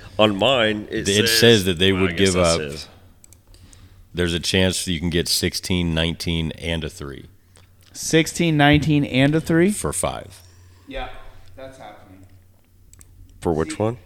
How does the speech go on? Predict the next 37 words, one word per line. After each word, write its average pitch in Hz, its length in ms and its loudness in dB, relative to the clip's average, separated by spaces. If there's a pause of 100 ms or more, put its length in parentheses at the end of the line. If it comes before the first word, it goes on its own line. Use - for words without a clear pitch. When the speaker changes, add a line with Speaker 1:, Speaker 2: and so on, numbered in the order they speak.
(280)
Speaker 2:
They 90 120 0
Speaker 3:
for 165 60 -6
Speaker 2:
took 165 160 0
Speaker 3:
the - 40 -4
Giants 147 340 0
Speaker 2:
it. - 40 -16
They, 143 160 2
Speaker 3:
five. - 120 -10
Speaker 2:
yeah, 85 180 0
they 85 100 0
took 80 180 -6
it. - 60 -4
Speaker 3:
I 160 160 10
was 208 220 8
questioning 175 520 10
on 147 200 8
whether 147 260 10
or 143 60 8
not 143 240 4
I'd 131 200 4
give 131 200 0
up 123 160 4
both 127 300 2
first 131 480 -2
for 110 200 -4
that. 87 320 -2
Speaker 2:
Yeah, - 60 -14
well, 120 120 2
yeah, 95 240 4
getting 110 220 -2
into 110 160 0
the 95 80 -4
top 95 240 -2
five 95 460 -4
for - 360 -10
two 90 300 -8
teams 95 720 -8